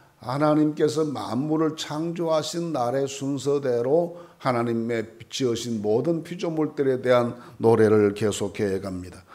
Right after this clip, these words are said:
오 절에서 십삼 절 말씀 보시면 땅과 바다, 산과 골짜기를 지으신 하나님께 대한 감사와 찬송이 있습니다.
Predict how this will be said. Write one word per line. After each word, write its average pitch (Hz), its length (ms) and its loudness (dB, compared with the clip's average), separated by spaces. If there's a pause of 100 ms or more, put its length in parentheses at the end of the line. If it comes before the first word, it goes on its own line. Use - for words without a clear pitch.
(420)
오 127 160 4
절에서 131 420 6
십삼 127 520 2
절 123 140 4
말씀 113 500 2
보시면 113 720 2 (360)
땅과 120 580 6
바다, 113 680 2
산과 117 680 0
골짜기를 131 680 4
지으신 165 600 4 (220)
하나님께 113 680 6
대한 117 600 4 (340)
감사와 107 800 2
찬송이 101 680 -2
있습니다. 95 640 -10